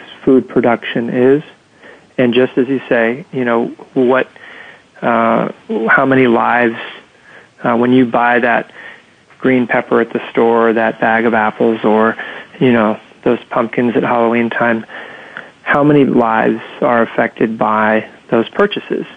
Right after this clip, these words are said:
And even though agriculture now represents a much smaller component of our n-, national economy, um, it still employs a lot of people.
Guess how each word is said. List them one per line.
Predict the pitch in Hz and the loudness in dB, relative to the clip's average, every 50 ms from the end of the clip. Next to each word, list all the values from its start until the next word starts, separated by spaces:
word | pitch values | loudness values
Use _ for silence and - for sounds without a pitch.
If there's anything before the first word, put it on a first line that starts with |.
| - - _ _ _ - | -20 -20 _ _ _ -2
And | 151 135 131 135 | 0 2 2 2
even | 147 - 196 147 143 151 151 | 2 2 2 2 2 2 2
though | 147 143 135 | 2 2 2
agriculture | 131 123 127 135 135 123 - 131 123 117 - - 131 | 2 0 0 -2 -4 -4 -2 -2 -2 -2 -4 -6 -4
now | 120 123 117 120 117 120 117 - - - - - - - _ - | -2 -2 -2 0 -2 -2 -4 -8 -14 -20 -20 -20 -20 -20 _ -6
represents | - 120 - - 123 107 120 117 113 113 - - - - - - - - - | -6 -4 -2 -2 -4 -2 0 -2 -2 -2 -4 -10 -18 -20 -20 -20 -18 -12 -8
a | - | -4
much | 120 120 127 - - - - | -2 -2 -2 -2 -2 -4 -2
smaller | - 123 117 117 120 120 120 123 - - - - - - - _ _ | -2 0 0 2 2 2 0 0 -2 -6 -18 -20 -20 -20 -20 _ _
component | - - 127 117 - - - 123 127 127 120 | -2 0 0 0 0 0 0 0 2 2 2
of | 113 110 110 | 2 0 0
our | 120 120 110 110 110 107 - - - - - - _ _ _ _ _ _ _ _ _ _ _ _ _ _ - | 0 0 0 0 0 -2 -4 -8 -16 -20 -20 -20 _ _ _ _ _ _ _ _ _ _ _ _ _ _ -12
n-, | 294 277 180 - - - - | -6 -6 -6 -6 -6 -4 -2
national | 139 127 120 120 120 - - 127 117 | 0 0 2 0 0 0 0 0 0
economy, | 113 104 - - 131 131 135 127 123 117 117 113 - - - - - - - - - - - | 0 0 0 0 0 2 2 2 2 2 0 -2 -4 -10 -20 -20 -20 -20 -20 -20 -20 -10 -4
um, | - 123 123 123 | -2 0 0 0
it | 143 131 - - - | 0 -2 -4 -6 -6
still | - - 139 139 139 139 135 135 - - - - - _ - | 0 2 2 4 4 2 0 -2 -6 -12 -20 -20 -20 _ -4
employs | - 127 120 110 - - 135 131 135 135 123 | -2 -2 -2 -2 -2 -2 0 2 2 2 0
a | 135 | 0
lot | 120 127 127 123 123 | 0 0 0 0 -2
of | 113 | -4
people. | - - 143 135 - - 131 127 123 - | -4 -4 -4 -4 0 0 0 0 0 -4